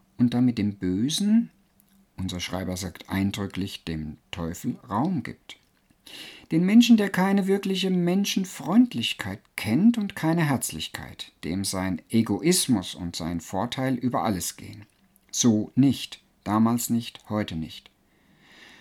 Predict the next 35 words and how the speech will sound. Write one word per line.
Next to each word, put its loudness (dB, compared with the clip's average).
Schon 2
gar 4
nicht 2
für -4
Christinnen 2
und 2
Christen. -8
Da -6
ist -4
sich -8
unser -2
Schreiber -6
sicher. 2
In 6
der 4
Welt 2
der 2
Spätantike, 0
multireligiös 0
wie -2
unsere -2
heutige -6
Zeit, -4
sollen -2
sich -6
die -6
Anhängerinnen 0
und -4
Anhänger 2
der 0
noch -2
jungen 2
Glaubensbewegung 0
als -10
Gemeinschaft, -2